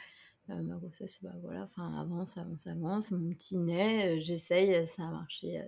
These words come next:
super bien tout de suite. J'ai pas eu de problème. Euh, montée de lait hyper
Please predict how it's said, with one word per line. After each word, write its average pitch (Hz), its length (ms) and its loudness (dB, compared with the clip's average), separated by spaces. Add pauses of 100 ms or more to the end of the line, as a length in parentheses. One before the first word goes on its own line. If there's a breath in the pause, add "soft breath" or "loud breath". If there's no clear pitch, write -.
super 175 400 -2
bien 175 220 0
tout - 240 -20
de - 60 -10
suite. 202 320 0 (720 soft breath)
J'ai 185 120 -2
pas 190 160 -2
eu 196 60 2
de - 40 -8
problème. 190 720 4 (160)
Euh, 185 280 -2
montée 185 320 2
de 175 80 2
lait 170 140 6
hyper 180 260 -2